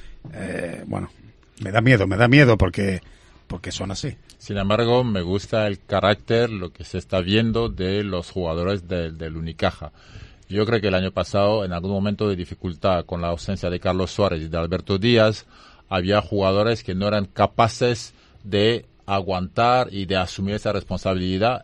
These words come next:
Speaker 2: excepto quizá Dragan Milosavljevic,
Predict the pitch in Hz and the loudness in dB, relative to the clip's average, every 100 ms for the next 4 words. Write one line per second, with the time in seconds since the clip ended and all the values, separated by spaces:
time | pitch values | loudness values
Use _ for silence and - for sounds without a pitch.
0 | - 98 90 117 98 101 - 92 104 90 | -8 -6 -2 -4 -2 -6 -6 -4 0 0
1 | 87 98 98 95 90 87 110 123 131 135 | 0 0 0 0 -4 -2 -2 -2 -4 -10
2 | - | -14